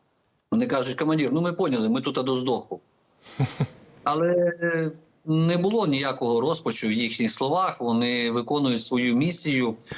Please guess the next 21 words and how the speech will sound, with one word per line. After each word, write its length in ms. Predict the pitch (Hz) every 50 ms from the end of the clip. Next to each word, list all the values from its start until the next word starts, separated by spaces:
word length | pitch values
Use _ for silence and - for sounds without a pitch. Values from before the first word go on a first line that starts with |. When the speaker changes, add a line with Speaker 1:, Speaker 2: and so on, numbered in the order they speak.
| - - -
Speaker 1:
Збройні 380 | 123 110 107 135 160 180 175 151
сили 280 | - - 160 170 160 147
будуть 260 | 143 131 127 117 123
виконувати 600 | 123 117 - 139 135 131 123 120 117 113 120 113
завдання, 520 | 107 117 113 110 113 135 156 160 160 135
бойове 380 | 117 117 110 113 110 110 117 113
завдання 880 | 107 110 107 107 123 127 135 135 131 123 120 113 110 107 104 104 101 98 101 - -
стільки, 400 | - - - 151 156 156 - 139
скільки 340 | - - - 120 113 120 107
зможуть. 560 | 98 104 110 113 107 98 95 90 85 - - _ _ _ - - - - - - - - - - - - -
Е, 300 | 110 107 104 104 104 101
що 200 | 101 - 180 180
стосується 540 | - - 170 - - 170 165 156 160 - 139
політиків, 680 | 135 - 139 147 190 185 - 160 - 147 131 123 120 120
ну, 120 | 156 208 214
відверто 360 | 175 160 165 202 202 202 185
кажучи, 320 | - 202 190 - - 165
я 160 | 160 180 196
щось 200 | 190 - 180 160
думав, 320 | - 170 196 214 202 170 156
що 600 | - - - - - - 151 151 151 143 147